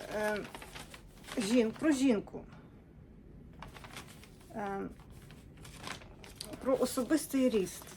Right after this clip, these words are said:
Отак от, да. Про особистий ріст, ріст жінки в складних ситуаціях.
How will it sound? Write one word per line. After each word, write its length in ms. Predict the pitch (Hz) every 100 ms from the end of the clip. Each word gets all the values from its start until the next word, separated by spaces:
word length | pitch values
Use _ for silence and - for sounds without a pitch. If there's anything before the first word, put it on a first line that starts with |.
| - - - - -
Отак 280 | 214 - 156 -
от, 100 | - -
да. 120 | - - - - - - - - - 262
Про 120 | 302
особистий 640 | 269 240 226 294 - 220
ріст, 240 | 226 247 -
ріст 440 | 208 247 247 -
жінки 540 | 202 190 165 - - - - - -
в 40 |
складних 520 | - - 233 240 330 330 -
ситуаціях. 1120 | - 247 254 240 180 156 - 202 196 269 -